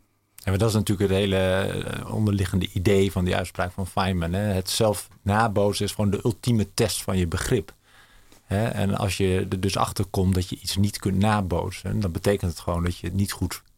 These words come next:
begrepen hebt. Eh, dus het is, zeg maar, de ultimate proof of the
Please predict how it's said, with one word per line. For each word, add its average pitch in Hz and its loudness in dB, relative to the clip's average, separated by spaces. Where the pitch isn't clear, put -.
begrepen 101 -2
hebt. 80 -6
Eh, 85 0
dus 85 -4
het - -4
is, 90 -2
zeg 90 -4
maar, 87 -2
de 85 -2
ultimate 95 0
proof 95 0
of 85 -8
the 85 -6